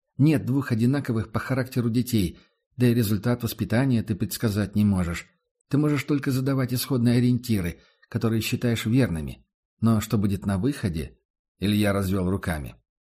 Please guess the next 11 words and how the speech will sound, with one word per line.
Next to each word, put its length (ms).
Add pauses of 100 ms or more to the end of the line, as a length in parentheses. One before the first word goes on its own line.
(300)
И 140
времени 420
уходит 380
уйма. 400 (320)
Никогда 480
нельзя 340
получить 600
ии 480 (240)
копию 360
такого 520
же. 160